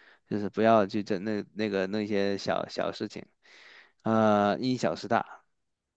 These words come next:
对吧？嗯。然后今天吐槽一下 Meta，Meta 对于这个人的方面就是裁员，大家都感觉现在大厂都在变着法子、变着法子在裁员，裁出个新花样来。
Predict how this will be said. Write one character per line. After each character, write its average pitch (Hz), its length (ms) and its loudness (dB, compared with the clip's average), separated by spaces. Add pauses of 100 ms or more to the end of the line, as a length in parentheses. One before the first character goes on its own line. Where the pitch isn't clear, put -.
(180)
对 - 140 -6
吧？ - 200 -8 (960)
嗯。 98 220 -12 (520)
然 127 140 4
后 160 100 10
今 160 120 2
天 160 160 6
吐 143 140 4
槽 117 180 6
一 127 40 6
下 123 120 6
Meta，Meta 120 760 2
对 104 240 0
于 104 140 -2
这 107 160 0
个 90 180 0
人 110 580 -6
的 104 140 -4
方 101 240 -2
面 104 180 -2
就 104 80 -6
是 104 240 -6
裁 - 220 -2
员， 104 260 -2 (160)
大 131 120 8
家 131 160 10
都 131 120 4
感 110 200 2
觉 113 200 0
现 135 200 -4
在 120 160 4 (160)
大 131 100 6
厂 117 160 0
都 110 60 0
在 110 100 2
变 135 160 4
着 113 100 2
法 92 220 -2
子、 107 220 -10 (260)
变 143 160 0
着 117 100 2
法 92 220 2
子 95 80 -6
在 107 240 2 (340)
裁 110 200 2
员， 92 280 -2 (140)
裁 110 160 2
出 123 140 0
个 110 80 4
新 120 200 -2
花 120 160 4
样 110 200 4
来。 - 260 -12